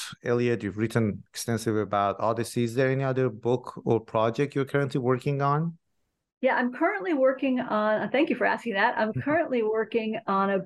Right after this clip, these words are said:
Speaker 2: book on Herodotus, who is a fifth century, uh, Greek historian. He introduced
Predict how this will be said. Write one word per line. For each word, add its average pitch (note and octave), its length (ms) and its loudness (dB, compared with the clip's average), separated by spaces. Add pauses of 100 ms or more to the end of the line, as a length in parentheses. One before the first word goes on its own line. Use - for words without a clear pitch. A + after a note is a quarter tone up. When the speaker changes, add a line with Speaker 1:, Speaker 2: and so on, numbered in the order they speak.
Speaker 2:
book A3 340 4
on F#3+ 180 2
Herodotus, G3 960 0 (460)
who G3 180 2
is F#3+ 180 -4
a F#3 400 2
fifth A#3 240 0
century, F#3+ 880 2 (160)
uh, F3 200 2
Greek F#3+ 420 0 (160)
historian. A3+ 600 0
He B3 400 0 (340)
introduced D#4+ 840 0